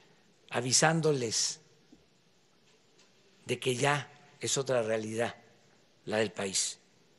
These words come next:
Y sobre todo, eh, haciéndoles ver que ya cambió la mentalidad del pueblo de México,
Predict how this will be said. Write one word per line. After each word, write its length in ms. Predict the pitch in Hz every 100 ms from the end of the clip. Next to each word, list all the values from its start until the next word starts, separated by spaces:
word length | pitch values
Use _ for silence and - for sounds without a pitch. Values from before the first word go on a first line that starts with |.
| _ _ _ _
Y 100 | 120
sobre 340 | - 170 185 147
todo, 420 | - 127 117 147 - - - - - - - - _ _ _ _ _ _ _ _ _ - _ - - - _ _ _ _ -
eh, 440 | 110 117 113 101 - - - - - - - - - - - _ _ _ _ _ _ _ _ _ - -
haciéndoles 560 | - 147 147 151 123
ver 320 | 117 143 139 - - - _ _ - _ _ _
que 100 | -
ya 200 | 127 147
cambió 320 | 151 131 147
la 100 | 147
mentalidad 600 | 135 127 117 113 113 127 135
del 100 | 117
pueblo 300 | 127 127 120
de 80 |
México, 360 | 117 113 101